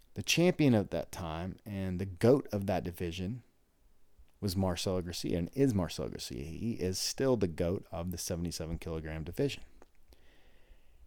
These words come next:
And Marcelo <sighs> is an innovator. A lot of what he was doing back then is kind of the staple and kind of the foundations to a lot of the modern jiu-jitsu game, a lot of the modern grappling game.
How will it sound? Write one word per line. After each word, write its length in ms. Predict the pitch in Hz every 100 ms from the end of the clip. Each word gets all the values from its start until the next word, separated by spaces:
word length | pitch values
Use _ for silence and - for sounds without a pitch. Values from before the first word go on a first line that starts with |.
| -
And 100 | 110
Marcelo 920 | 110 - - 170 180 156 143 127 117 - - - - - -
<sighs> 520 | - - - _ -
is 120 | 117
an 120 | 113
innovator. 420 | 110 113 76 - - - _ - - - - - _ -
A 80 | 110
lot 400 | 104 113 143 139
of 100 | 117
what 120 | 113
he 100 | 117
was 100 | 104
doing 240 | 110 104
back 240 | 104 98 -
then 500 | 98 104 127 147 -
is 160 | - 98
kind 200 | - 107
of 80 | 92
the 80 | 87
staple 540 | - 107 117 - 117
and 100 | 107
kind 160 | 123 139
of 140 | 131
the 100 | -
foundations 1080 | - - 110 117 95 98 107 - 95 85 -
to 180 | - 95
a 20 |
lot 300 | 90 92 92
of 240 | 87 90 90
the 60 |
modern 800 | 85 85 87 80 78 80 80 92 - - -
jiu-jitsu 560 | 90 76 71 - 85
game, 240 | 92 - - - -
a 80 | 71 76 73
lot 160 | 82
of 60 | 82
the 80 | 82
modern 480 | 80 76 80 85
grappling 480 | 82 69 - 90 90
game. 240 | 123 139